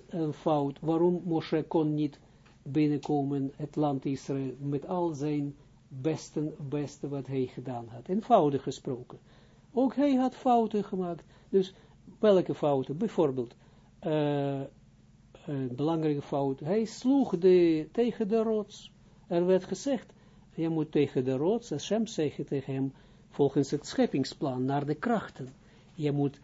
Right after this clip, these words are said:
spreken tegen, tegen de rots. En dan zal de rots water geven. Natuurlijk is het niet, moeten we niet fysiek denken dat het zo plaatsvond. Natuurlijk zo'n kinderlijk, eh, ge-, ja, zo'n kinderlijk, eh,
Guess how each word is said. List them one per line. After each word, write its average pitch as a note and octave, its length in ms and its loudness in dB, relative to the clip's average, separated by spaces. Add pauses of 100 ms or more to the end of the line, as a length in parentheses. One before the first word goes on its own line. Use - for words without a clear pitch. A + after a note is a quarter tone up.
spreken G#3+ 840 0
tegen, C3+ 560 -4 (640)
tegen C3+ 360 -4
de C3 120 -2
rots. - 460 -6
En C#3 200 -4
dan A3 200 0
zal F3 280 0
de C#3 120 -2
rots F3 400 -2 (640)
water E3 480 0
geven. - 440 -12 (480)
Natuurlijk F3+ 420 2
is D#3+ 140 2
het D3 160 -2
niet, D#3 320 -2
moeten D3 260 -2
we C#3+ 80 0
niet D3 260 0
fysiek C3+ 560 -4
denken C#3+ 360 0
dat C3+ 160 -4
het C3+ 160 -6
zo C#3 420 0 (260)
plaatsvond. C3+ 840 -4 (540)
Natuurlijk C#3 420 -2
zo'n C#3 280 -2
kinderlijk, C3+ 680 0
eh, C#3+ 80 -6 (140)
ge-, - 280 -10
ja, E3+ 180 -2 (160)
zo'n C3+ 240 -6 (340)
kinderlijk, C#3 720 0
eh, C#3 80 -4